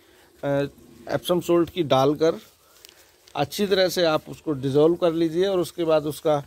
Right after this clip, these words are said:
spray आप लगातार कर सकते हैं पन्द्रह दिन में,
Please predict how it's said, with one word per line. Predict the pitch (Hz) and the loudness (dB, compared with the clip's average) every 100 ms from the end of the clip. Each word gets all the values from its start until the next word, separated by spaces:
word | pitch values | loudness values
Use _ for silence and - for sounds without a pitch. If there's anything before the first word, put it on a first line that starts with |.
| - - - - | -12 -20 -14 -12
spray | - 180 190 | -6 0 4
आप | 185 175 170 | 4 4 0
लगातार | 165 160 160 165 160 | 2 2 2 0 -2
कर | 147 | -4
सकते | 135 147 - 160 | -4 -6 -8 -6
हैं | 147 170 175 - | -4 -4 -6 -6
पन्द्रह | 143 143 160 | -2 2 2
दिन | 160 165 | 2 -4
में, | 165 175 | -4 -8